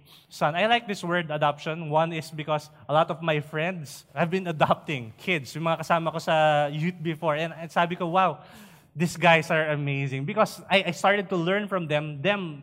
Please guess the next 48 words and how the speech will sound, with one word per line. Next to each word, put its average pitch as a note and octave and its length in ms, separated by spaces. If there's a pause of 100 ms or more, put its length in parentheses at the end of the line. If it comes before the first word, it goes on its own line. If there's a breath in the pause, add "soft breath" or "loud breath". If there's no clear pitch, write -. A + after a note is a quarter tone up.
adopting, E3+ 480
because, F#3+ 480 (480 loud breath)
uh, E3+ 320
they F#3+ 160
were G3 160
saying, G3+ 480
they E3+ 80
would E3 240
post F3+ 240
in E3+ 160
their E3 160
Instagram E3 480
that - 80
it E3 160
really F#3 320
speaks - 480
of F3 240
what D#3+ 240
God F3+ 240
has - 80
done D#3 320 (160)
for D#3+ 160
us C#3 240
through F#3+ 160
the D#3 80
gospel. B2 560
And G3 240
sabi G3 320
ko, E3 240 (400 loud breath)
when G3 240
I F#3+ 240
see G#3 400
those F#3 240
posts, F#3+ 320
sabi F#3 160
ko, E3+ 160
parang F#3+ 240
ako F#3+ 160
rin, D#3+ 400 (320)
I D#3+ 160
talk F3+ 320 (200)
to F3+ 160
this F3 160 (160)
with D#3 240
my E3+ 80
wife, F3 480
sabi F3+ 160
ko, D#3+ 160